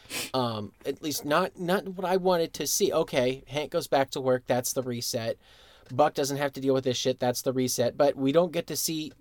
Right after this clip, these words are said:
Khan getting taken advantage of by this dude. I,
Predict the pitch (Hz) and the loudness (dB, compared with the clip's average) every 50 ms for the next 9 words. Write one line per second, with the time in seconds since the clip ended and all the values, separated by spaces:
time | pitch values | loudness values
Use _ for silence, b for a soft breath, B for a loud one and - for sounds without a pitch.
0 | - - - - - - - 156 147 165 185 190 170 160 151 147 143 131 - 160 | -20 -20 -20 -20 -16 -6 -2 0 0 2 0 0 0 0 0 0 -2 -4 -2 -4
1 | 147 - 143 143 135 127 143 156 175 196 180 - 151 127 - 131 127 123 123 117 | -4 -2 -2 -2 -2 0 0 0 0 0 0 -2 -4 -2 0 0 0 0 0 -4
2 | - - 123 117 113 113 127 156 - b b b b b b b b b b b | -2 -4 -4 -4 -2 -4 -6 -8 -10 b b b b b b b b b b b
3 | b b b b _ - 143 135 | b b b b _ 2 2 2